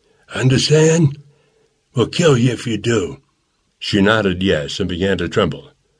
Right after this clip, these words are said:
"Stop trembling, will ya?" he barked out, then kept quiet for a while until she calmed down. "Now we walk." "What's your name?" he said. "Teresa," she said, "but they call me Terry."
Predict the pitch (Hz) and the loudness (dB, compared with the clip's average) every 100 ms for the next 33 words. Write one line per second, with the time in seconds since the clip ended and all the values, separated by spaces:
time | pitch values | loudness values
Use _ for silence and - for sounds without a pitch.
0 | _ _ _ _ _ _ - - 165 180 | _ _ _ _ _ _ -12 -2 2 2
1 | 175 - - 147 143 120 110 87 92 117 | 2 -2 0 2 4 2 2 0 0 2
2 | 143 165 135 - _ _ _ _ _ 87 | 4 2 0 -6 _ _ _ _ _ -10
3 | 78 85 82 - 85 82 95 90 - 139 | -2 0 0 0 -2 -2 -2 -2 0 -2
4 | - 120 110 80 - 85 85 80 92 92 | 0 2 2 0 -2 -2 0 0 0 0
5 | 95 90 - 92 101 95 87 98 80 73 | -2 -4 -6 -6 -4 -2 -2 -2 -2 -8
6 | 73 _ _ _ _ _ _ _ 127 135 | -18 _ _ _ _ _ _ _ 0 2
7 | 147 175 165 135 156 113 98 - - _ | 2 4 2 4 2 2 -2 -12 -20 _
8 | _ _ _ _ _ _ _ _ 156 170 | _ _ _ _ _ _ _ _ 0 2
9 | 139 127 120 120 101 85 - - 80 - | 2 2 2 2 0 -4 -10 -12 -8 -2
10 | 85 78 80 - _ _ _ _ _ _ | -2 -2 -6 -16 _ _ _ _ _ _
11 | _ _ _ - - 156 190 143 123 139 | _ _ _ -6 0 2 2 2 2 0
12 | - - _ - 80 78 82 82 90 _ | -4 -20 _ -10 -8 -2 -2 -2 -6 _
13 | - - 120 117 135 147 165 147 - 160 | -20 -10 -4 0 0 2 2 2 0 0
14 | 147 98 71 | 2 0 -4